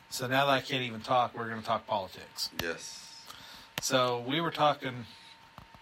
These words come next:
Speaker 1: just now about, what were we talking about?
Speaker 2: Uh, there were a lot of topics that were co-, that we were covering.
Speaker 1: Yeah.
Speaker 2: Uh, we're talking about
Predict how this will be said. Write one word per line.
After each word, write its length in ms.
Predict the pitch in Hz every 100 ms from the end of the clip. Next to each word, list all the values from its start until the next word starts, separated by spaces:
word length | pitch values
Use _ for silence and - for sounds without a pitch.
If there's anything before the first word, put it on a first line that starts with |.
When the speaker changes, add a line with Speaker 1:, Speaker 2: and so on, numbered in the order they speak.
| -
Speaker 1:
just 260 | 117 -
now 380 | 120 117 113 113
about, 640 | 101 113 110 107 107 - - - - - - - - -
what 120 | 113
were 60 | 113
we 40 |
talking 220 | 107 120 123
about? 140 | 127 - - - - -
Speaker 2:
Uh, 140 | 92 95
there 80 |
were 60 | 107
a 40 |
lot 140 | 104 98
of 80 | 98
topics 320 | 92 87 -
that 80 | 85
were 80 | 82
co-, 140 | 90 90
that 100 | 92
we 80 | 90
were 120 | 87
covering. 360 | 87 92 85 82 82 - - -
Speaker 1:
Yeah. 260 | 110 101 98 - - - 90
Speaker 2:
Uh, 40 | 85 85 82 80 - - - - -
we're 540 | - - - - 98
talking 120 | 98
about 120 | 98